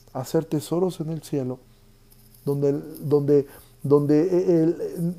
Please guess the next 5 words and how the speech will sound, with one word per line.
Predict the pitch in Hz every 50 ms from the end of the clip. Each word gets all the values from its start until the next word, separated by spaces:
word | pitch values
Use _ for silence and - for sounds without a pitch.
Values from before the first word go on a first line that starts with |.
| 180 170 156
nada | 160 180 180 185 175 165 151 156 165 - _ _ _ _ -
perece. | 156 151 147 165 165 - - - 113 104 - - - - _ _ _ _ _ _ _ - - - - _ _ _ _ _ _ _ _ - - -
Y | 170
Juan | - - 185 196 208
dice, | 208 220 185 - - 160 151